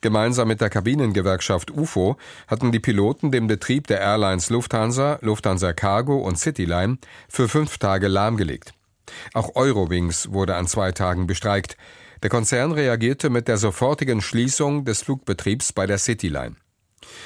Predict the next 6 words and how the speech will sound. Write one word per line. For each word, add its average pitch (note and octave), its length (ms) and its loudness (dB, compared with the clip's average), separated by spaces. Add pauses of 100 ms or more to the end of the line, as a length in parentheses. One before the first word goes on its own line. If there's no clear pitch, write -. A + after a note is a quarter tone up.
Begründet C3 500 2
wurde A2+ 200 4
das G2+ 320 0 (260)
mit E2 160 -2
hohen A2+ 260 2
Kerosinkosten G2+ 1000 0